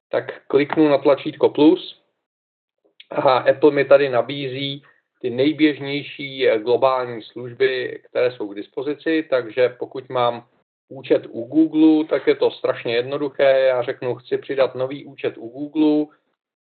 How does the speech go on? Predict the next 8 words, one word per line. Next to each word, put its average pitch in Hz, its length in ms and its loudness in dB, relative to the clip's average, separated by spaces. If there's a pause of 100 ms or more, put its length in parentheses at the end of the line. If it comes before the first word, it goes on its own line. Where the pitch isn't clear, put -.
(180)
objeví 139 460 0
se 147 100 4
mi 127 200 -2
autorizační 147 880 0
okno 127 380 -2
přímo 131 400 -6
od 107 120 0
Google, 147 480 -2